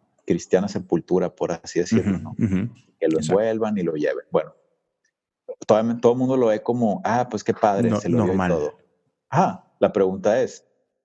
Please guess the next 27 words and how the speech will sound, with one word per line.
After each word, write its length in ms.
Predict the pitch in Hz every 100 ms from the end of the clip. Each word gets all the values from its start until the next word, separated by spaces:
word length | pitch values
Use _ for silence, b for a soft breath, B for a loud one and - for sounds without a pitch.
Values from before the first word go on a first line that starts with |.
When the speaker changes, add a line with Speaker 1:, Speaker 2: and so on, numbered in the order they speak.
| _ -
Speaker 1:
¿qué 120 | 120
tan 720 | - 143 139 143 147 147 135
buena 300 | 127 139 135
posición 760 | 135 - 107 - 107 107 120
económica, 720 | 123 - 98 101 120 123 127 123
social 480 | - 92 - 101 117
y 40 |
política 640 | - 95 120 - - 95
debes 240 | 95 104 98
de 100 | 95
tener 520 | 85 87 127 117 - _ _ _
para 320 | 92 92 95
tener 280 | - 92 101
la 100 | 120
autoridad 760 | 131 123 113 104 95 101 95 -
de 80 | 107
hablarle 360 | 107 110 135
a 100 | 135
Pilato 380 | 113 117 135 135
y 40 |
decirle, 760 | 113 101 - 98 90 92 82 - _ _ _ _ _ -
Speaker 2:
Voy 100 | 98
a 40 |
Speaker 1:
"Dame 80 | 92
el 40 | 92
Speaker 2:
hacer 180 | 95
esto. 120 | 165